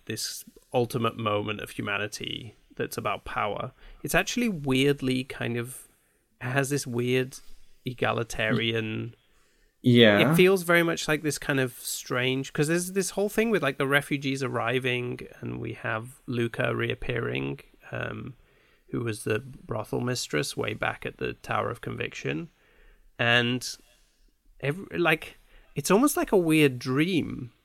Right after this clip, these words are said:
Speaker 1: It's too, it's like, you, the fact that you have these returning characters, I mean, you even have, like, the,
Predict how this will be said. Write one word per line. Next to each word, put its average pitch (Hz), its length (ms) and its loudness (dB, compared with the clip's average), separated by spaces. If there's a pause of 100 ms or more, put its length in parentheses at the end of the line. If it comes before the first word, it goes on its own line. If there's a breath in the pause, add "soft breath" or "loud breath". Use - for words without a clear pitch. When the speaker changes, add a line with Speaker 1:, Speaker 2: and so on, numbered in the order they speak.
(220)
Speaker 1:
It's - 220 -4
too, 208 540 2
it's - 240 -4
like, 151 380 -2 (360 soft breath)
you, 170 140 2
the 180 120 2
fact 214 220 0
that 220 60 0
you 190 60 2
have 175 180 0
these 165 140 0
returning 151 440 2
characters, 143 460 0
I 120 40 -2
mean, 123 140 0
you 135 80 0
even 147 220 0
have, 131 220 -2
like, 123 280 -2
the, 123 200 0